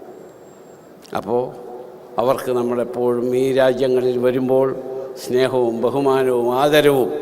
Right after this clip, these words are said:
നമ്മൾ കൊടുക്കേണ്ടവരാണ്. അത് കേരളത്തിൻ്റെ മുഖ്യമന്ത്രി വന്നാലും ശരി,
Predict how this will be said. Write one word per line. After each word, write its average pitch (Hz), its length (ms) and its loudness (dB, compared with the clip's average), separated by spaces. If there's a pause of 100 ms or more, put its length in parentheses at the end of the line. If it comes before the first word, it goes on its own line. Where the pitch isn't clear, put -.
(380)
നമ്മൾ 123 240 0
കൊടുക്കേണ്ടവരാണ്. 117 920 -2 (960)
അത് 156 140 0
കേരളത്തിൻ്റെ 160 640 2
മുഖ്യമന്ത്രി 180 520 6
വന്നാലും 175 500 4
ശരി, 175 340 0